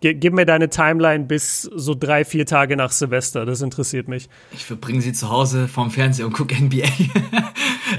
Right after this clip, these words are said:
Speaker 1: Okay,
Speaker 2: Äh,
Speaker 1: nice.
Speaker 2: nein, äh, wir feiern, Mom, Dad,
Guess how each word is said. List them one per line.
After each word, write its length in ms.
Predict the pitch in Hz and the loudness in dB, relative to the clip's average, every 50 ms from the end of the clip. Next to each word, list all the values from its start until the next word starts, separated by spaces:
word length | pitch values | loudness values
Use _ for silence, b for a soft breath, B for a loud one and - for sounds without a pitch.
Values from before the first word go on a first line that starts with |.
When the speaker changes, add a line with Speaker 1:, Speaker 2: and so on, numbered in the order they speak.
| - - | 2 2
Speaker 1:
Okay, 320 | 220 190 135 - 214 202 - | 2 2 4 2 2 2 2
Speaker 2:
Äh, 40 | 202 | 0
Speaker 1:
nice. 360 | 175 165 - - 170 - - | 0 0 -2 -2 -2 -2 0
Speaker 2:
nein, 340 | 117 123 123 135 139 139 135 - - | 0 2 2 2 2 0 -2 -4 -2
äh, 220 | 131 123 123 123 117 110 107 | -2 0 0 0 -2 -4 -6
wir 240 | 117 131 151 165 170 | -4 0 0 0 0
feiern, 560 | 143 - - 139 143 156 156 160 165 170 160 139 113 | 0 0 0 2 2 2 2 0 -2 -2 -4 -4 -4
Mom, 440 | 113 131 143 151 160 175 160 135 | -2 0 0 0 0 -2 -4 -4
Dad, 560 | 113 127 135 147 151 160 131 - - - - | 0 0 2 2 2 0 -2 -6 -8 -8 -10